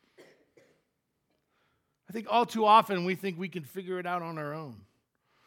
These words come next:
That we come to faith, we get our fire insurance, and then we're like, "I can do this, I can do the rest." And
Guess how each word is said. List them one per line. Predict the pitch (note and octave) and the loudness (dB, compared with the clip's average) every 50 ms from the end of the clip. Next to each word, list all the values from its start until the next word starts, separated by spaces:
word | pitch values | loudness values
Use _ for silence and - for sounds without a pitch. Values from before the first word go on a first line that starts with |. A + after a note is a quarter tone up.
| _ _ _ _ _ _ _ _ _ _ _ _ _ _ _ _ _ _ _ _ _ _ _ _ _ _ _ _ _ _ _ _ _ _ _ _ _ _ _ _ _ _ _ _ _ _ _ _ _ - | _ _ _ _ _ _ _ _ _ _ _ _ _ _ _ _ _ _ _ _ _ _ _ _ _ _ _ _ _ _ _ _ _ _ _ _ _ _ _ _ _ _ _ _ _ _ _ _ _ -2
That | F3 | 2
we | F#3 F#3+ | 2 4
come | - A3+ B3 C4+ C4+ B3 | 6 8 8 8 8 6
to | F3 G#3+ G3+ | 2 0 0
faith, | - - A#3+ A#3+ A#3 A#3+ B3 G3+ - | 4 6 8 10 10 10 8 6 2
we | F#3+ G3+ G3+ | -4 -4 0
get | F3+ A#3 A#3 | 4 6 8
our | A#3 A3 | 8 8
fire | A3 - - A3 A3+ A#3 A#3+ A#3 A3 | 6 6 4 6 8 10 10 10 8
insurance, | G#3 G3 E3+ - - G#3 G#3 G#3 G3+ G3 D#3 | 8 4 0 -2 -2 0 2 2 0 0 -2
and | G3 F#3+ | -4 -2
then | G3+ G#3+ A3+ | 0 0 2
we're | A3+ A3 | 2 4
like, | G#3+ G#3+ G3 - - - - - - - | 4 2 2 0 -4 -16 -20 -12 2 6
"I | A3 C4+ C#4 | 8 8 8
can | A3+ D4 C#4+ | 6 4 6
do | C4 C#4+ D4 | 6 8 10
this, | C#4 C#4+ B3 - - - - | 10 10 8 8 4 -2 0
I | - A#3 A#3+ | 2 2 4
can | C4+ B3+ | 4 4
do | A3+ C#4+ D4+ | 6 6 8
the | C#4+ C4 | 8 8
rest." | B3 C4 C#4+ C#4 C4 G#3 - - - - - - _ _ _ _ _ _ _ - _ _ _ _ _ _ _ - | 10 12 12 12 10 8 6 -2 -10 -14 -18 -20 _ _ _ _ _ _ _ -20 _ _ _ _ _ _ _ -6
And | F#3 G#3+ G#3+ | -4 -4 -4